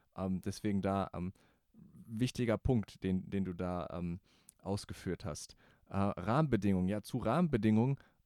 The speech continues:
zähle ich auch ein bisschen Wertschätzung, weil das ja auch irgendwo so ein Punkt ist, ähm, dass man für sein Engagement, was man leistet für die Gesellschaft, vielleicht auch ein bisschen was zurückbekommt. Ähm, deswegen war das auch ein Block, mit dem wir uns, ähm, auseinandergesetzt haben.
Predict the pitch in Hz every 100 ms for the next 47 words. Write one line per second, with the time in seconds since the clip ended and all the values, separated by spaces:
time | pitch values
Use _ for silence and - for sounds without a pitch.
0 | - - - 131 127 131 - 127 113 110
1 | - 160 120 107 151 - 113 - 95 87
2 | 95 101 - 120 110 120 - - - -
3 | 127 135 127 131 113 120 113 139 147 -
4 | 117 - - 107 107 87 110 127 117 107
5 | _ _ _ - - 135 123 117 104 110
6 | 110 104 107 127 123 - 117 98 113 -
7 | 117 - 113 107 95 98 104 - 104 -
8 | 110 110 - - 92 98 104 - 101 95
9 | - - 95 95 - - - - - -
10 | - _ _ _ 98 87 101 - 123 117
11 | 104 104 - 92 110 - 104 120 117 123
12 | - 110 - 110 110 104 101 104 - -
13 | 92 92 98 98 87 90 123 131 120 127
14 | - - 120 120